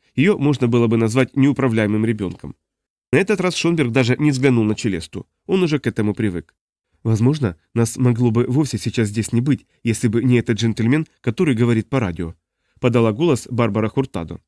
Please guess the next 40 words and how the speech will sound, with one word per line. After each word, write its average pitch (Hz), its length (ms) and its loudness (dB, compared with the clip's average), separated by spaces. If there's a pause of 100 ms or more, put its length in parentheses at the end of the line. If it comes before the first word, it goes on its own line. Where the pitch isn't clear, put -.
(460)
Барбара 117 340 2
и - 120 -6
Челеста 127 420 -2
были 156 180 0
во 120 100 2
многом 117 280 0
схожи. 90 420 -10 (340)
Обе 180 220 0
прожигательницы 117 720 0
жизни, 147 400 -2 (240)
а 123 120 0
в 123 80 2
экспедиции 127 500 -4
числились 123 560 -2
в - 60 -18
той 135 180 2
же 117 160 0
графе, 127 360 -2
что - 200 -2
и 110 80 2
пиво 117 240 0
с - 60 -4
сигаретами, 90 600 -4 (300)
предмет 123 380 2
потребления 117 520 -2
для 107 140 -2
мужчин. 110 420 -4 (680)
Но 120 100 2
в 110 60 -2
то 165 100 0
же 180 120 2
время 113 320 2
они 123 220 2
изрядно 131 360 0
и 127 100 0
отличались 117 480 0
друг 113 240 -4
от 135 80 -2
друга. 90 360 -8 (540)
Барбара, 123 500 2